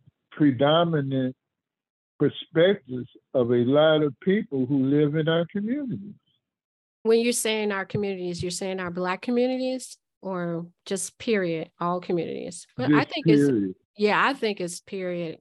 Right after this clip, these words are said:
Speaker 2: too. It's like in all communities where, wow, they just been totally dehumanized and devalued.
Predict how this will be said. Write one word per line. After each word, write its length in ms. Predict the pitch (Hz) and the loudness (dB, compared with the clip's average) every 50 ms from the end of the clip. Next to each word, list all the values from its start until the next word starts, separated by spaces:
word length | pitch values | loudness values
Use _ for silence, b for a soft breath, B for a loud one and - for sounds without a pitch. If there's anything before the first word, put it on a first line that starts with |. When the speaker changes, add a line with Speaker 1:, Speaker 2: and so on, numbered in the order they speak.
| _ | _
Speaker 2:
too. 300 | - - 220 190 175 170 | -10 -8 -6 -4 -4 -4
It's 180 | 170 170 170 - | -6 -8 -8 -8
like 220 | 156 160 170 170 | -8 -8 -6 -4
in 80 | 185 175 | -4 -2
all 180 | 170 165 170 170 | -2 -2 -4 -4
communities 720 | 175 - 180 175 175 175 170 175 175 180 175 170 175 - | -4 -2 -2 -2 0 -2 -2 -2 -4 -4 -6 -8 -8 -6
where, 380 | 185 185 180 175 175 170 175 175 b b b b b b b b b b b b b b - - - - - _ _ _ _ _ _ _ _ _ - | -4 -2 -2 0 -2 -2 -4 -8 b b b b b b b b b b b b b b -16 -16 -14 -18 -18 _ _ _ _ _ _ _ _ _ -8
wow, 360 | 165 190 196 233 254 233 214 | -2 0 2 2 2 2 0
they 180 | 190 202 220 247 | 0 0 -2 0
just 260 | 240 262 262 240 - | 0 -2 -4 -2 -2
been 200 | - 226 214 214 | -2 0 0 0
totally 480 | 214 - 226 208 208 220 220 220 214 202 | -2 -4 -6 -6 -6 -6 -6 -6 -6 -6
dehumanized 1200 | 180 190 180 175 170 202 202 208 220 214 202 190 185 185 185 180 180 180 185 180 175 - - - | -6 -6 -8 -6 -6 -6 -4 -4 -4 -4 -6 -6 -6 -6 -6 -6 -6 -8 -8 -10 -12 -14 -14 -10
and 460 | 185 185 185 185 185 180 180 - - | -8 -8 -6 -6 -6 -6 -6 -8 -8
devalued. 920 | 180 196 190 175 196 190 202 208 202 185 180 170 170 170 170 175 175 - 175 | -8 -8 -6 -2 0 2 2 2 2 0 0 0 -2 -2 -4 -6 -8 -12 -18